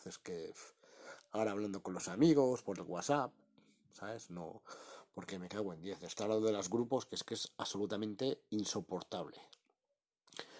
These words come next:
Y luego, ultra rebotado, pues con todos los medios que no nos cuentan más que putas mentiras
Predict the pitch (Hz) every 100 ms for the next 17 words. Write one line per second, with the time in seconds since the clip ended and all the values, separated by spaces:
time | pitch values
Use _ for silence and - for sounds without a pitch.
0 | - - _ 101 104 139 190 - 117 98
1 | 107 95 95 92 110 123 160 110 - 110
2 | 95 87 - 117 120 - 123 131 139 143
3 | 90 98 101 - 113 113 104 107 - 101
4 | - 127 120 120 113 113 107 127 123 135